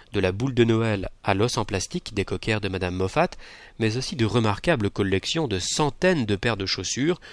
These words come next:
de chapeaux, de gants, de malles de voyage et de vêtements de haute couture. Angélique inspecte, dépoussière, note, cherche des détails cachés,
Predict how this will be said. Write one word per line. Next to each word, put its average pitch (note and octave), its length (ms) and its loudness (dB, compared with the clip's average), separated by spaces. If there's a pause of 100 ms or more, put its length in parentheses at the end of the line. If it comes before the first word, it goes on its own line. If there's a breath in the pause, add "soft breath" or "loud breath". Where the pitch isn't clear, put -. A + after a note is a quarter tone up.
(240 loud breath)
de G2 80 -2
chapeaux, A#2 600 2
de G#2 140 0
gants, A2 400 4
de G#2 100 -2
malles G#2+ 240 4
de G#2+ 80 2
voyage G2 440 0
et F#2+ 40 0
de F#2+ 140 -2
vêtements G#2 340 -2
de G#2 80 -4
haute G#2 220 0
couture. - 560 -10 (560 loud breath)
Angélique G#2+ 480 0 (120)
inspecte, - 580 -2
dépoussière, A2 840 -2
note, G#2 400 -2 (260 loud breath)
cherche F#2+ 320 -4
des F#2 140 -4
détails F#2 320 0
cachés, D3 400 -2